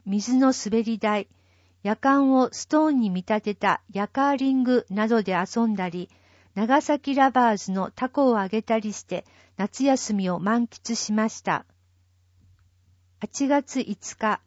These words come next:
日曜日、消防士の活動をもっと身近に。家庭内の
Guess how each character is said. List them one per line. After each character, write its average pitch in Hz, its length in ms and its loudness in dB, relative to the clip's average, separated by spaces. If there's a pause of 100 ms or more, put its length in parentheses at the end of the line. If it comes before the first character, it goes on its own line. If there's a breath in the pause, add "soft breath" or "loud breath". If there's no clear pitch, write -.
日 196 340 -4
曜 269 220 6
日、 180 220 -10 (760)
消 277 300 4
防 302 240 2
士 - 160 -4
の 220 160 2
活 - 340 -10
動 233 320 4
を 208 260 -2
も 226 160 2
っ - 20 2
と 220 200 -4
身 180 160 -4
近 202 320 -6
に。 185 220 -6 (1200)
家 302 380 2
庭 - 20 0
内 262 340 4
の 196 260 -2